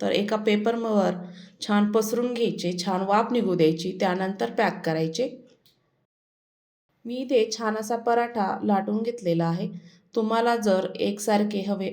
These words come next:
असेल, तर घरामध्ये एखादा डबा असेल, त्याचं झाकण घ्यायचं आणि एकसारखे तयार करून घ्यायचे. पराठ्याला मी मधोमध असे होल करून घेतलं.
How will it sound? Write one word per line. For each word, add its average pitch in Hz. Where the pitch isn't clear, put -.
असेल, 196
तर 185
घरामध्ये 202
एखादा 196
डबा 202
असेल, 190
त्याचं 180
झाकण 190
घ्यायचं 180
आणि 180
एकसारखे 190
तयार 196
करून 214
घ्यायचे. 175
पराठ्याला 240
मी 208
मधोमध 208
असे 190
होल 226
करून 220
घेतलं. 180